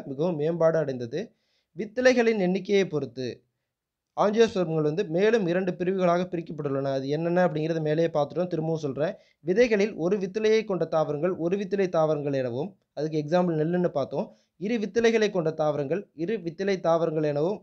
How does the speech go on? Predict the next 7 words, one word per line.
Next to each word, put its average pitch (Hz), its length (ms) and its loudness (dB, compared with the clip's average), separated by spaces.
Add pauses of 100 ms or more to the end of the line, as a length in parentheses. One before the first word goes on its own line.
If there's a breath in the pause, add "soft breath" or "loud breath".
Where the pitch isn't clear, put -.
அழைக்கப்படுகின்றன. 139 800 -4 (200)
எக்ஸாம்பிள் 165 440 0
பார்த்தீங்கன்னா 139 420 0
புளி. 135 300 -4 (180)
சரியா? 127 360 -4 (720)
அடுத்து 160 240 -2
பார்க்கலாம். 139 400 0